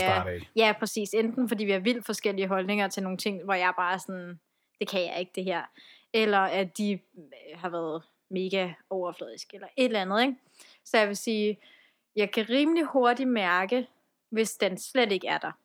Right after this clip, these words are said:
Speaker 1: Og, men hvis jeg så føler en lille interesse, eller tænker, "Du var egentlig meget flink," så er jeg sådan, "Nå, men så kan vi godt gå på to-tre dates." Men jeg vil sige, hvis ikke den er der efter tredje dates, er jeg sådan,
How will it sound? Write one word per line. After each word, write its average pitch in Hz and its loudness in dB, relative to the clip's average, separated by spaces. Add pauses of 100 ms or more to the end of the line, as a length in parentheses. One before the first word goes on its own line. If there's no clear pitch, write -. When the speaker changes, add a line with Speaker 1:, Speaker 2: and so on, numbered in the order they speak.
(540)
Speaker 1:
Og, 196 -2
men 220 4
hvis 208 2
jeg 214 0
så 277 4 (120)
føler 277 4
en 202 2
lille 285 4
interesse, 196 0
eller 196 0
tænker, 185 -2 (340)
"Du 262 2
var 277 6
egentlig 202 2
meget 190 6
flink," - -6 (400)
så - 4
er 277 6
jeg 190 2
sådan, 185 -4
"Nå, 185 0
men 190 -6
så 202 -4
kan 269 -2
vi 320 0
godt 196 2 (160)
gå 226 4
på 208 0
to-tre 208 -2
dates." 165 -4
Men 196 0
jeg 190 0
vil 185 -6
sige, 208 -4
hvis 202 -4
ikke 254 0
den 269 2
er 202 0
der 220 2
efter 196 -2
tredje 190 -2
dates, 180 -4
er 202 0
jeg 196 0
sådan, 190 -4